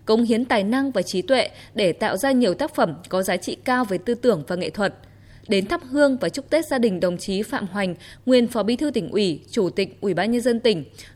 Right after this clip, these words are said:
đồng chí Chủ tịch Ủy ban Nhân dân tỉnh đã động viên các thế hệ trong gia đình tiếp tục học tập, rèn luyện, noi gương thế hệ đi trước, có những đóng góp tích cực trong sự nghiệp xây dựng quê hương Quảng Ninh giàu đẹp.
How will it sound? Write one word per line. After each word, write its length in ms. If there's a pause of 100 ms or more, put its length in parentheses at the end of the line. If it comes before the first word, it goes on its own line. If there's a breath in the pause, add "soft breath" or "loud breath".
đồng 220
chí 220
Chủ 180
tịch 300
Ủy 140
ban 160
Nhân 100
dân 200
tỉnh 260 (100)
đã 140
động 240
viên 220
các 160
thế 140
hệ 180
trong 180
gia 140
đình 220 (340 loud breath)
tiếp 180
tục 160
học 280
tập, 160 (180)
rèn 160
luyện, 360
noi 200
gương 200
thế 160
hệ 180
đi 140
trước, 260 (340 loud breath)
có 140
những 220
đóng 140
góp 200
tích 160
cực 300
trong 160
sự 140
nghiệp 200 (140)
xây 100
dựng 160
quê 180
hương 280
Quảng 340
Ninh 180
giàu 220
đẹp. 340